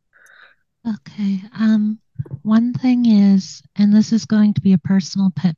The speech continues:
peeve, I see a lot of people saying we need more representation. And the fact is,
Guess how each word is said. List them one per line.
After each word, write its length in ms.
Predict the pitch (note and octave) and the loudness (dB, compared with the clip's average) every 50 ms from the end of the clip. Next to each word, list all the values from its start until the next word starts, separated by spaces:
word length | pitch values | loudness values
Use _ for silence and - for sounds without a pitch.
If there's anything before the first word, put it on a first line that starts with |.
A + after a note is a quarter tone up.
| - - | -8 -4
peeve, 280 | - F3+ F3 F3+ E3+ F3 | 0 2 4 4 4 6
I 100 | F3 F3 | 4 4
see 240 | - - - G3 | 2 2 2 2
a 80 | G3 F#3+ | 4 4
lot 180 | F#3+ F#3+ F#3+ F#3+ | 4 2 2 0
of 80 | - | -2
people 340 | - - G#3 F3 - G3 F#3+ | -4 -8 -10 -8 -4 -4 -6
saying 420 | - - - G3 F#3+ F#3 F3+ F3+ | -4 -2 0 2 4 4 4 4
we 100 | F3+ F3 | 4 4
need 240 | F3+ F3+ F3+ F#3+ E3+ - - | 4 4 2 2 0 0 0
more 160 | F3+ F3+ F3 | 0 2 2
representation. 1200 | E3 E3+ F3 E3 - - E3+ D#3 - D#3+ D#3+ D#3 - F3 E3+ E3+ E3+ - - E3+ D#3+ D#3 D#3+ D#3 - _ _ _ _ _ _ _ _ _ _ E3+ | 4 2 2 0 0 0 -2 0 2 2 2 2 2 2 4 4 2 2 0 0 2 2 0 -2 -4 _ _ _ _ _ _ _ _ _ _ 0
And 180 | F#3 F#3 F#3 | 2 2 4
the 80 | F#3 - | 2 2
fact 300 | - G3 F#3+ G3 - - _ | 0 -4 -12 -16 -16 -18 _
is, 300 | - F#3+ F#3 D#3+ - _ | -12 -12 -12 -12 -14 _